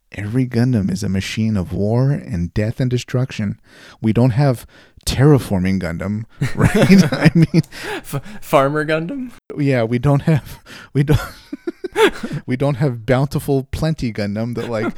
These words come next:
Speaker 2: <laughs>
Speaker 1: its power is it multiplies food. <laughs> It's,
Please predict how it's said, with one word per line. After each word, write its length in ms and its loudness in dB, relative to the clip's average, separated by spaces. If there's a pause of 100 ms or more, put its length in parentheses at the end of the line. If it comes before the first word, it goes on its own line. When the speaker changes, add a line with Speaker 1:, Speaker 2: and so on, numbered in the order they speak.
Speaker 2:
<laughs> 140 -10
Speaker 1:
its 120 -6
power 460 -2
is 160 -2
it 100 -2
multiplies 680 -4
food. 420 -2 (120)
<laughs> 120 -4 (1300)
It's, 200 -10